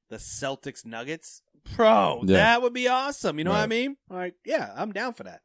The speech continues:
Speaker 1: And also, too, I think it makes the,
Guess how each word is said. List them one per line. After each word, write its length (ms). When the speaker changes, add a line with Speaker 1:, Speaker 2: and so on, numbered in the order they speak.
Speaker 1:
And 140
also, 300
too, 340
I 80
think 320
it 160
makes 640
the, 680